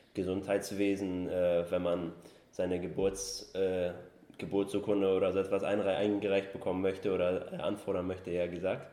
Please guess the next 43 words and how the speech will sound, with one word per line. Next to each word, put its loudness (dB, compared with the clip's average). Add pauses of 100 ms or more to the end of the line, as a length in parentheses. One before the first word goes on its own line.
(360)
dann 2
kann -2
man, 0
äh, -2
dies -6
lo-, 0
äh, 0
ganz 2
schnell 4
und 2
bequem -4
machen, -2
da -4
dies -8
in -6
der -2
Blockchain -6
irgendwo -4 (500)
da 2
gespeichert -4
ist. -14 (2250)
So, 4
Beispiel 4
Gesundheitswesen 0
jetzt 0
konkret. -2
Was -4
heißt -2
das -8
fürs -8
konkrete, -6 (120)
äh, 0
Gesundheitswesen? -2
Die -2
Lizenzierung 2
zum -6
Beispiel 0
von -2
Ärzten -2
geht -2
halt 0
in -4
Sekundenschnelle. 0